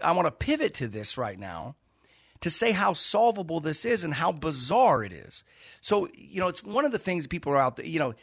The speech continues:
conspiracy theorists. And I'm not a conspiracy theorist. You guys know that. I've, I've made a joke, which I'm not a conspiracy theorist 'cause they don't pay well. Uh, <laughs> and it's true in investing. I've very <laughs> rarely seen a,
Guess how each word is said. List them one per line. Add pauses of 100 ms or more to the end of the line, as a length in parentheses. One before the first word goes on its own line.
(180)
conspiracy
theorists. (460)
And
I'm
not
a
conspiracy
theorist.
You
guys
know
that.
I've,
I've
made
a
joke,
which (300)
I'm
not
a
conspiracy
theorist
'cause
they
don't
pay
well. (520)
Uh,
<laughs>
and
it's
true
in
investing.
I've
very
<laughs>
rarely
seen
a,